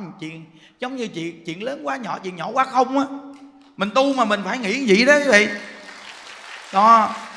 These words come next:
thì nó mới được. Nó nên á, những đức nói rằng là pháp môn tịnh độ này mình cứ cực lực nhiệt tình để đem hoàn truyền. Có nghĩa là đời của những đức mà cả đời mà làm cái, cái, cái cách này mà nói mà những đức nói mười năm nữa thôi.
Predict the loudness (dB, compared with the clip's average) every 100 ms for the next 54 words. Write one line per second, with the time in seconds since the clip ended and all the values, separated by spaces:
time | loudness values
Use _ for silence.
0 | -18 -18 -18 -8 -6 -4 -4 -2 -2 -2
1 | -8 -16 -20 -20 -20 -20 -20 -20 -20 -16
2 | -8 -4 -2 -4 -8 -10 -12 -12 -10 -8
3 | -8 -12 -12 -12 -12 -14 -12 -14 -14 -16
4 | -18 -18 -12 -12 -10 -12 -8 -10 -8 -10
5 | -10 -20 -20 _ _ -12 -8 -10 -10 -14
6 | -14 -14 -14 -20 _ _ _ _ _ -10
7 | -8 -8 -6 -4 -6 -8 -12 -14 -14 -14
8 | -16 -16 -14 -8 -6 -6 -10 -16 -20 _
9 | _ _ -12 -10 -10 -12 -16 -20 -16 -16
10 | -16 -20 -20 _ -18 -16 -16 -14 -14 -14
11 | -18 -16 -16 -18 -20 _ _ _ -18 -18
12 | -16 -18 -16 -10 -8 -8 -12 -14 -16 -16
13 | -18 -18 -20